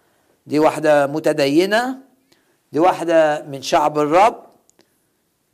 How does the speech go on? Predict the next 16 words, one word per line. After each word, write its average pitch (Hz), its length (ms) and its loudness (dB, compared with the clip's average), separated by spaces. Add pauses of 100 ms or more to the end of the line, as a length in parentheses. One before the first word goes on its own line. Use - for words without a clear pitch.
(100)
إنما 214 640 -2
ده 240 200 -2
ما 220 120 0
منعش 185 540 -4
إن 233 220 -6
الشيطان 175 600 2
لسبب 208 520 2 (140)
أو 165 240 0
آخر 175 560 0
قيدها. 269 720 -2 (880)
هل 285 300 4
ممكن 277 380 0
الشيطان 220 420 -4
يقيد 208 520 -2
مؤمن؟ 233 380 -8 (440)
طبعًا، 254 240 -8